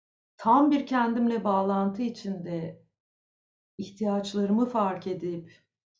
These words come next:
bu ihtiyaçları karşılamak için bir şeyleri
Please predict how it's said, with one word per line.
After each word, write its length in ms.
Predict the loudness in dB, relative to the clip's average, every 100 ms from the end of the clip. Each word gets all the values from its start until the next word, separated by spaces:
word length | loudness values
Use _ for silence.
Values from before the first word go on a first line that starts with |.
| -4
bu 120 | -2
ihtiyaçları 600 | -2 -2 -2 -2 -4 -4
karşılamak 840 | -4 -4 -4 -6 -4 0 -2 -2
için 420 | -8 -6 -2 -2
bir 40 | -2
şeyleri 800 | -6 -6 -4 -2 -2 -2 -6